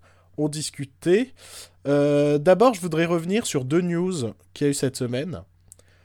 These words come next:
Euh, les deux rares news <laughs> qui sont sorties cette semaine. Parce qu'étonnamment, je sais pas si t'as remarqué, mais j'ai l'impression qu'aux États-Unis, il y a un truc plus important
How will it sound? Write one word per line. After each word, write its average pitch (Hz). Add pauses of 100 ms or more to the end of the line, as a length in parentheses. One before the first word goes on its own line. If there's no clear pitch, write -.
(500)
Euh, 98
les 131
deux 143
rares 180
news 165 (340)
<laughs> -
qui 139
sont 139
sorties 147
cette 143
semaine. 139 (280)
Parce -
qu'étonnamment, 247 (180)
je 143
sais 202
pas 285
si -
t'as 220
remarqué, 175 (440)
mais 147
j'ai 180
l'impression 240 (180)
qu'aux 190
États-Unis, 190
il 233
y 202
a 165
un 156
truc - (100)
plus 233
important 214